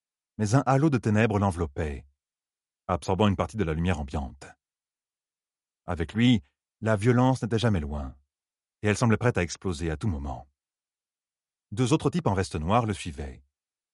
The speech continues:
Un chauve aux yeux bleus et à la longue barbe grise, et un gars plus jeune, brun et très mince, qui affichait l'arrogance typique des êtres peu expérimentés. Tous deux portaient sur leur col l'épée d'argent et le dragon en émail rouge.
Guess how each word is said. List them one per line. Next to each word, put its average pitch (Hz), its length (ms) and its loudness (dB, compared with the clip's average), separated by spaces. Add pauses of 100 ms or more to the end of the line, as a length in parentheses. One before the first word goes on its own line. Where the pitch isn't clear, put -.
(360)
Un 87 140 -2
chauve 135 400 2
aux 98 100 -4
yeux 78 200 -8
bleus 87 300 0
et 90 60 -4
à 76 40 -6
la 76 60 -10
longue 87 200 -4
barbe 78 220 -2
grise, 117 460 -2 (260)
et 120 80 0
un 127 100 4
gars 156 160 2
plus - 180 -8
jeune, 78 560 -2
brun 87 380 -2
et 104 80 -4
très - 180 -2
mince, 73 420 -4 (440)
qui 123 140 0
affichait 135 280 2
l'arrogance 104 400 2
typique - 520 -8 (380)
des 92 160 -2
êtres 101 180 0
peu 107 140 0
expérimentés. 73 800 -6 (1400)
Tous 135 120 -6
deux 165 120 4
portaient 135 240 2
sur 117 160 -2
leur 82 160 -4
col 135 300 0
l'épée 120 320 2
d'argent 92 360 -2
et 104 80 -4
le 98 80 -2
dragon 95 320 -2
en 85 100 0
émail 80 220 -4
rouge. 71 420 -12